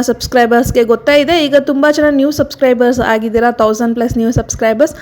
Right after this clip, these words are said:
ಅವರಿಗೆಲ್ಲರಿಗೋಸ್ಕರ ಒಂದು ರೀಕ್ಯಾಪ್ ವಿಡಿಯೋ ಹಾಕೋಣ ಅಂತ ಅಂದ್ಕೊಂಡೆ. ಹಾಗೆ ಇದು ನಮ್ಮ ಸ್ಪೆಷಲ್ ಮೂಮೆಂಟ್ ಆಗಿರೋದ್ರಿಂದ ಫಸ್ಟ್ ಡೇ ಏನು ಪೂಜೆನ ಮಾಡಿಸಿದ್ವಿ ಆಟೋಗೆ, ಅದನ್ನ ನಾನು ಎಲ್ಲೂ ಶೇರ್ ಮಾಡ್ಕೊಂಡಿರಲಿಲ್ಲ.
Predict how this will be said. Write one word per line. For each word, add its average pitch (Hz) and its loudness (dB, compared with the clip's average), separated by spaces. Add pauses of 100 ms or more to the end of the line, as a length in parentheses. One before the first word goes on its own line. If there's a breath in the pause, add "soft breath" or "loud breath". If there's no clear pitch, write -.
(280 loud breath)
ಅವರಿಗೆಲ್ಲರಿಗೋಸ್ಕರ 233 2
ಒಂದು 226 -2
ರೀಕ್ಯಾಪ್ 220 -4
ವಿಡಿಯೋ 220 -2
ಹಾಕೋಣ 214 -4
ಅಂತ 214 -2
ಅಂದ್ಕೊಂಡೆ. 214 -2
ಹಾಗೆ 247 -2 (480 loud breath)
ಇದು 330 0
ನಮ್ಮ 302 0
ಸ್ಪೆಷಲ್ 320 0
ಮೂಮೆಂಟ್ 294 2
ಆಗಿರೋದ್ರಿಂದ 254 2 (140)
ಫಸ್ಟ್ 302 -6
ಡೇ 339 0
ಏನು 294 0
ಪೂಜೆನ 269 -2
ಮಾಡಿಸಿದ್ವಿ 240 0
ಆಟೋಗೆ, 220 0
ಅದನ್ನ 240 0
ನಾನು 233 0
ಎಲ್ಲೂ 240 2
ಶೇರ್ 240 0
ಮಾಡ್ಕೊಂಡಿರಲಿಲ್ಲ. 214 -2